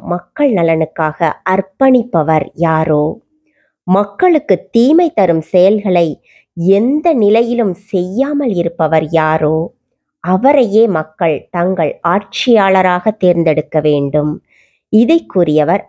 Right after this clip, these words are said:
அரிஸ்டாட்டில். இப்படிப்பட்ட சேவை மனப்பான்மை கொண்ட ஊழியர்களை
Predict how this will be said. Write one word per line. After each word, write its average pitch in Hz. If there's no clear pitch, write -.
அரிஸ்டாட்டில். 160
இப்படிப்பட்ட 359
சேவை 240
மனப்பான்மை 247
கொண்ட 226
ஊழியர்களை 175